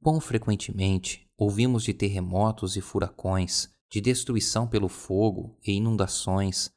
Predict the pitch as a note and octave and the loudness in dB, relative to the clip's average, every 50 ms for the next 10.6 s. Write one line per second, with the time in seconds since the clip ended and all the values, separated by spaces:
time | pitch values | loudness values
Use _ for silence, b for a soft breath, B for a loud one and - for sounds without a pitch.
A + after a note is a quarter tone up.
0 | _ _ - - C3+ C3 A#2+ B2+ D#3+ E3 C#3+ A#2 - - - - A#2+ C3 A#2+ A#2 | _ _ -6 -2 -2 0 2 2 0 0 0 -2 -6 -6 -2 0 2 2 2 0
1 | G#2 - - G2 F2 G2 F#2 G2 B2 C#3 C#3+ G#2+ F2+ F#2+ F#2 - - F#2 - - | -2 0 -2 -2 -2 -2 -4 -4 -2 0 0 0 0 0 -4 -2 -2 -4 -2 2
2 | F#2+ F#2 F2 F2 F2+ F#2 F#2 F2+ - - - - - - _ _ - - A#2 - | 2 2 2 0 -4 -6 -6 -6 -4 -2 -2 -2 -4 -6 _ _ -6 -4 -2 2
3 | A2+ G#2 G#2 G#2 - - - F#2 F#2 F#2+ G2 F#2 F#2 - - - - _ - - | 2 4 4 2 0 -2 -2 2 2 4 4 2 0 -2 -10 -10 -14 _ -10 -6
4 | G#2 - A2+ - - - G#2+ G2+ G2 G2 F#2 F2 F#2+ G2 G2 F#2+ F#2+ F#2 F#2+ - | -4 -4 -2 -2 -2 0 2 2 2 2 0 0 0 2 4 4 2 2 0 -2
5 | - - - _ _ _ - - - B2+ B2 A2+ - B2+ - - G#2 - - - | -4 -4 -4 _ _ _ -8 -4 -2 -2 -2 -2 -4 -6 -4 -4 -4 -4 -4 -2
6 | - G#2+ A2+ A#2 G#2+ G#2 G#2 F#2 - - - G2+ G#2+ A#2 B2 A#2 A#2+ A2 G#2+ - | 0 2 2 2 2 0 -2 -4 -4 -6 -6 0 2 2 2 2 0 -2 -2 -2
7 | G#2+ G2+ G#2 G2 F#2 F2+ F2 F#2 G2 G#2+ G#2+ A2 - F#2+ F#2+ F#2+ G2+ - - - | -4 -2 0 0 0 2 2 2 2 2 0 0 -4 -4 -4 -4 -6 -8 -8 -6
8 | - G2+ A2+ C3+ C#3+ C#3 - G2+ F#2+ G2+ F#2+ F#2+ F#2 F#2 - G2 F#2 F#2 F2+ F2 | 0 2 4 4 4 2 -2 -2 0 2 2 2 2 0 0 -2 0 2 2 0
9 | F2 F2 F2+ - - _ _ _ - G2 F#2 - G2 F#2 F#2 F2+ F2 E2+ - - | 0 -2 -8 -10 -12 _ _ _ -2 -2 2 2 2 2 4 2 0 -2 -2 0
10 | F#2 F#2+ G#2 A2 G#2+ G#2+ G#2 G#2 - - - | 2 4 4 4 4 2 2 2 2 -2 -4